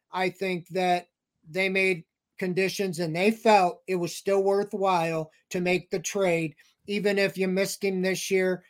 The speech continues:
and you got him for the next four, five, six, ten years, because you know how quarterbacks today are playing. You know, he's still younger than Baker Mayfield by a little bit.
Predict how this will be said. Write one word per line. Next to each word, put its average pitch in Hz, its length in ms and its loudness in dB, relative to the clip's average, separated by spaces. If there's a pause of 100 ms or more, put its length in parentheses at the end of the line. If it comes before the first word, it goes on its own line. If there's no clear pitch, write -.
and 180 120 -4
you 185 120 4
got 185 300 2
him 185 140 0
for 180 180 -4
the 180 120 -2
next 180 420 -2
four, 180 360 0
five, 180 460 0
six, - 460 -6
ten 175 320 -4
years, 170 520 0 (240)
because 180 300 -2
you 220 100 4
know 214 120 8
how 208 120 6
quarterbacks 196 680 0
today 185 240 0
are 160 80 -2
playing. 185 600 0 (440)
You 202 100 0
know, 196 240 4
he's 269 340 2
still 254 280 4
younger 220 380 6
than 190 140 0
Baker 196 300 0
Mayfield 185 560 0
by 165 140 -2
a 160 100 0
little 156 240 -2
bit. 170 320 -4